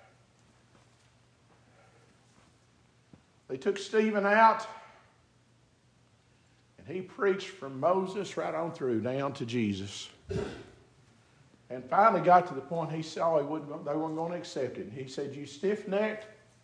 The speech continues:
and hard-hearted, how often have you persecuted the prophets?" And they shut their ears. Now, I want to, I want you to listen to the imagery here.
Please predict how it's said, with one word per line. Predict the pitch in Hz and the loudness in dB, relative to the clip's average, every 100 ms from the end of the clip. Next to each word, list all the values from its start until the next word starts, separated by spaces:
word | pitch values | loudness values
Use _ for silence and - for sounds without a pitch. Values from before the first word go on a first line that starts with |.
| _ _ _ _ _ _ _ _ _ _ 101 | _ _ _ _ _ _ _ _ _ _ -20
and | 92 | 2
hard-hearted, | 156 196 202 160 107 98 | 4 4 2 0 0 -2
how | 147 156 | -2 4
often | 180 170 - - - - - _ _ _ - | 6 6 0 -12 -18 -20 -20 _ _ _ -4
have | 117 107 | -2 -2
you | |
persecuted | - 190 196 113 - 104 82 80 - _ _ _ _ _ _ - | -2 0 -2 -8 -12 -12 -12 -16 -20 _ _ _ _ _ _ -18
the | 110 | -6
prophets?" | 185 214 - - - - - - - - - - - - - - _ _ - | 0 0 0 -6 -16 -18 -20 -20 -20 -20 -20 -20 -20 -20 -20 -20 _ _ -16
And | 117 | -2
they | 175 196 185 135 - - | 4 6 4 0 -4 -14
shut | - 190 190 | -4 -2 -2
their | 160 214 | 0 0
ears. | 349 330 123 - - - - _ _ _ _ _ _ _ _ _ _ _ _ _ _ _ _ _ _ _ _ _ _ - | 2 0 -4 -8 -14 -20 -20 _ _ _ _ _ _ _ _ _ _ _ _ _ _ _ _ _ _ _ _ _ _ 0
Now, | 180 202 | 2 4
I | |
want | 240 160 | 2 -2
to, | 170 170 170 | -8 -2 4
I | 214 | 4
want | 247 247 | 4 0
you | 240 | 0
to | 202 | 2
listen | 190 240 208 - 120 | 6 6 4 -2 -8
to | 165 | -6
the | 165 214 | -4 -4
imagery | 262 156 117 123 | -4 -4 -4 -4
here. | 120 131 196 - | -2 -2 -4 -6